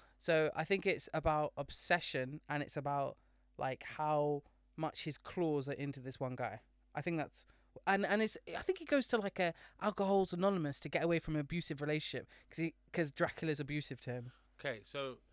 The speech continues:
Speaker 2: I will s-, talk about everything you've mentioned.
Speaker 1: Yeah.
Speaker 2: And nothing will be spoilers then.
Speaker 1: Oh, okay, good luck.
Speaker 2: Because that is the gist of the movie.
Speaker 1: Hmm.
Speaker 2: Um, no, I, I gotta say, I really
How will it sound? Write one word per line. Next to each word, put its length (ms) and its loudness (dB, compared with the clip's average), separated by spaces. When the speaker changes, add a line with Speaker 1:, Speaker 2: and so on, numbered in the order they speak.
Speaker 2:
I 120 0
will 200 -4
s-, 220 -14
talk 220 -4
about 420 -2
everything 440 -2
you've 240 -4
mentioned. 600 -4
Speaker 1:
Yeah. 240 -4
Speaker 2:
And 280 -4
nothing 300 -8
will 100 -6
be 120 -8
spoilers 420 -10
then. 240 -4
Speaker 1:
Oh, 60 2
okay, 240 0
good 160 -2
luck. 440 2
Speaker 2:
Because 580 -8
that 180 -4
is 140 -8
the 120 -16
gist 340 -14
of 140 -10
the 80 -12
movie. 600 -12
Speaker 1:
Hmm. 240 -4
Speaker 2:
Um, 380 -2
no, 420 -2
I, 280 0
I 80 -2
gotta 180 0
say, 420 -4
I 100 -4
really 460 -6